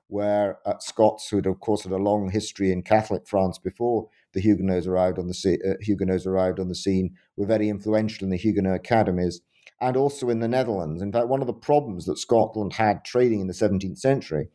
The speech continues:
was the frequent identification of Scottish ships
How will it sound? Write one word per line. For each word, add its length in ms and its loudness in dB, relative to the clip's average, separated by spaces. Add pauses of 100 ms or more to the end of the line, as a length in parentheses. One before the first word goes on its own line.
(440)
was 540 -2
the 480 0 (400)
frequent 520 -4
identification 920 0
of 80 0
Scottish 380 0
ships 460 -2